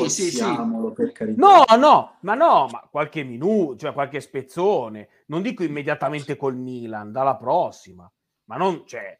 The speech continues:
Speaker 3: toh, venti minuti, che ne so.
Speaker 1: Quindi, secondo me,
Speaker 3: Sì.
Speaker 1: potrebbe... Allora, teoricamente, se seguiamo una,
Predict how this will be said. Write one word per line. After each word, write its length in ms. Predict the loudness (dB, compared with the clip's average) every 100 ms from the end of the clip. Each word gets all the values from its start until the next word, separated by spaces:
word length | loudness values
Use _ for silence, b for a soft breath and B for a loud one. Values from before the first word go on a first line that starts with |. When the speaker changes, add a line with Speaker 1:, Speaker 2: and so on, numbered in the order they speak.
| _
Speaker 3:
toh, 300 | -4 -4 -4
venti 320 | -8 -12 -12
minuti, 640 | -12 -10 -10 -8 -8 -12 -16
che 120 | -14
ne 100 | -14
so. 260 | -16 -20 -20 _ _ _ _
Speaker 1:
Quindi, 400 | -8 -4 -6 -8
secondo 560 | -16 -8 -6 -2 0 0
me, 200 | -2 -4
Speaker 3:
Sì. 40 | -4
Speaker 1:
potrebbe... 1400 | -4 0 4 4 2 -4 0 2 4 2 2 0 -2
Allora, 640 | 0 0 0 -2 -4 -6 -8
teoricamente, 840 | -4 -2 0 -2 -2 -4 -8 -12
se 140 | -12 -12
seguiamo 400 | -12 -8 -6 -6
una, 560 | -8 -8 -8 -8 -12